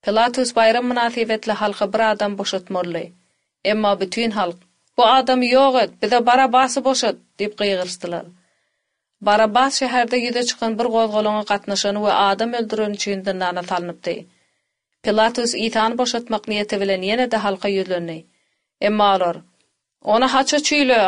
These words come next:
haça çüýle" diýip gygyrşdylar. Pilatus üçünji gezek olara: "Bu adam näme ýaman iş etdi?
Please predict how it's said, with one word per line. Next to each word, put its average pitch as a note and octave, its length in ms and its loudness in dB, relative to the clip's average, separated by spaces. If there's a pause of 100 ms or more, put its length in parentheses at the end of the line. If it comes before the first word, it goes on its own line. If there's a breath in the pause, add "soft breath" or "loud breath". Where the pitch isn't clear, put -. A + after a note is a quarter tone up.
(100)
haça C4 340 2
çüýle" C#4+ 280 4 (100)
diýip A3+ 240 -2
gygyrşdylar. F#3 640 -4 (1000)
Pilatus A#3+ 560 0
üçünji A3 360 -2
gezek G#3 260 0
olara: F3+ 360 0 (720)
"Bu G#3+ 120 2
adam B3+ 380 4
näme D4 320 2
ýaman A3+ 280 0
iş F#3+ 160 -4
etdi? F3+ 320 -6